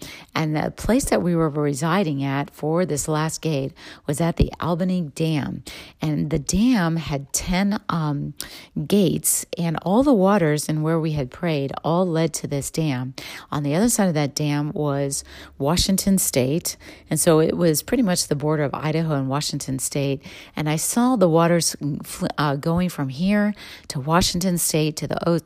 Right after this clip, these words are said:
co-, to the coast and down the coast to San Diego. And from there, everything would connect in the plumb line.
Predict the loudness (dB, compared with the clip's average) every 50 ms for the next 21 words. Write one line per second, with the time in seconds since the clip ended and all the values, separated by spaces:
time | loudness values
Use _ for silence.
0 | -6 -10 -4 -2 -2 -2 -2 -4 -6 -4 -4 -4 -4 -2 0 2 2 2 2 0
1 | -2 -4 -4 -4 -4 -2 -2 0 0 2 0 0 -2 -2 0 0 0 0 -2 -4
2 | -6 -6 -4 -2 -2 -2 0 -2 -2 -2 -2 -2 -2 -4 -6 -8 -8 -10 -12 -14
3 | -18 -18 -18 -18 -18 -18 -10 -8 -8 -6 -4 -2 -2 0 2 4 6 6 6 6
4 | 4 0 0 0 0 0 0 0 0 0 -2 -4 -6 -6 -4 -2 -2 -2 -2 -2
5 | -4 -4 -4 -4 -6 -6 -4 -2 0 0 0 0 0 0 0 -2